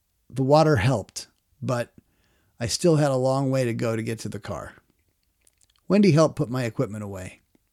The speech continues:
I made a promise to myself that I would thank her for doing that, uh, when speech returned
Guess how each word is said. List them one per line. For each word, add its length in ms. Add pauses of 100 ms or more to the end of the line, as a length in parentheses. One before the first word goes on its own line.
(1200)
I 80
made 160
a 40
promise 380
to 80
myself 640
that 220
I 80
would 160
thank 260
her 340 (760)
for 480 (580)
doing 300
that, 260 (520)
uh, 220
when 300
speech 400
returned 500